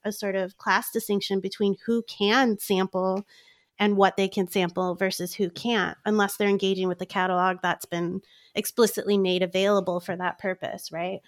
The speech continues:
Um, that's a little outside the scope <laughs> of the book, but I think that the, in terms of, like, which artists are being sampled and credited and how, um, s-,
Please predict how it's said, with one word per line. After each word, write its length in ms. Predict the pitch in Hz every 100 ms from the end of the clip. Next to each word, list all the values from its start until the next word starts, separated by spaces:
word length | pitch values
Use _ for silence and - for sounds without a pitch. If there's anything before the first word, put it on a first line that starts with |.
| _ _ _
Um, 380 | 202 196 190 196 _
that's 220 | 262 269
a 40 | 302
little 260 | 269 247 -
outside 460 | 202 - 214 202
the 80 | 202
scope 580 | - - 202 202 196 -
<laughs> 640 | - - - - 339 320 -
of 400 | 302 254 233 202
the 100 | 214
book, 380 | 240 320 247 254
but 280 | 226 208 202 - - - -
I 120 | 226
think 360 | 220 254 247 -
that 260 | 226 214 - _ - _ _ _ _
the, 300 | 202 240 -
in 120 | 240
terms 340 | 233 262 247 226
of, 160 | 208
like, 240 | 202 190 190
which 420 | 202 220 214 - -
artists 380 | 208 202 202 -
are 140 | 196
being 300 | 190 196 202
sampled 500 | 202 190 190 190 185
and 280 | 180 190 185 _
credited 720 | - - 196 196 185 190 185 175
and 180 | 185 185
how, 580 | - 214 196 185 185 196 - - - - - -
um, 380 | 208 190 185 190 _ _ _ -
s-, 220 | - -